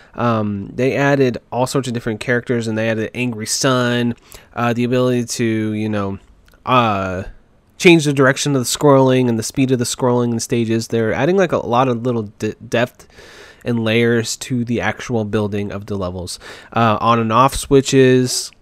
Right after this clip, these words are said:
just a lot of really cool stuff. If you haven't seen the Direct, I'm sure most of you have, but if you haven't and you're interested in the game,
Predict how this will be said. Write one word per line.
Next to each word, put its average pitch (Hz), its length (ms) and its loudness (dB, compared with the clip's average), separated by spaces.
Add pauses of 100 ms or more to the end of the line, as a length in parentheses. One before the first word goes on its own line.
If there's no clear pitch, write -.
(380)
just 175 240 2
a 147 80 0
lot 127 320 4
of 113 160 -2
really 113 240 0
cool 113 220 -4
stuff. 113 260 -2
If 113 80 -4
you 110 100 -6
haven't 156 200 0
seen 131 180 -2
the 113 80 -2
Direct, 107 400 -4
I'm 120 100 -8
sure 143 260 -2
most 110 320 -2
of 104 60 -10
you 98 140 -8
have, 110 260 -6
but 113 80 -4
if 120 100 -4
you 120 100 -4
haven't 156 360 -2
and 110 140 -6
you're 104 200 -6
interested 139 440 -6
in 120 100 -4
the 113 60 -6
game, 110 360 -4